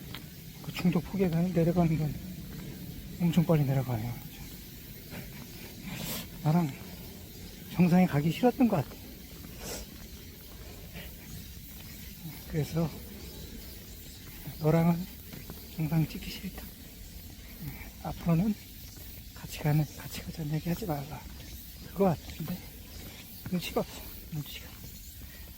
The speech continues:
눈치가 없어가지고 괜히 가자고 했어. 반성하고 있어요. 항상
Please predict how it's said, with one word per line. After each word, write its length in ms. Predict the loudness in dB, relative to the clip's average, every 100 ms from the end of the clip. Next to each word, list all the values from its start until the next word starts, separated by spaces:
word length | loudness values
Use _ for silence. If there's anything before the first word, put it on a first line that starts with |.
| -12 -10 -10 -6
눈치가 360 | -2 -2 -4 -6
없어가지고 500 | -6 -8 -10 -10 -12 -12 -14 -14 -14 -14 -16 -14 -14 -14 -14 -14 -14 -12
괜히 360 | -2 4 6 4 -2
가자고 380 | -8 0 0 0
했어. 260 | -6 -10 -10 -12 -12 -14 -14 -14 -14 -14 -14 -14 -14 -14 -12 -10 2
반성하고 400 | 6 8 8 6
있어요. 220 | 0 -2 4
항상 440 | 4 6 4 2